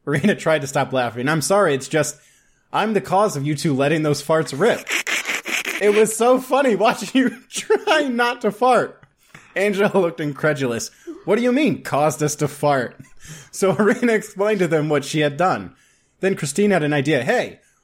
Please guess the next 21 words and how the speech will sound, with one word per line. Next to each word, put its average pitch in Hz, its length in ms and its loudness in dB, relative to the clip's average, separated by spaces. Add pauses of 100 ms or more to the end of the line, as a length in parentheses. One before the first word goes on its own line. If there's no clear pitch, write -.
(120)
why 196 200 2
don't 277 200 0
we 180 140 0
all 180 280 2
try 160 240 0
these 139 140 -2
spells 165 280 0
out 147 160 2
on 139 100 0
each 139 180 -2
other? 123 340 -2
It'll 131 180 0
be 160 100 -2
fun. 151 380 -2
After 151 300 -2
all, 180 180 2
Irina, 143 420 -2 (360)
turnabout 160 480 0
is 127 120 -8
fair 143 220 2
play." 120 380 -2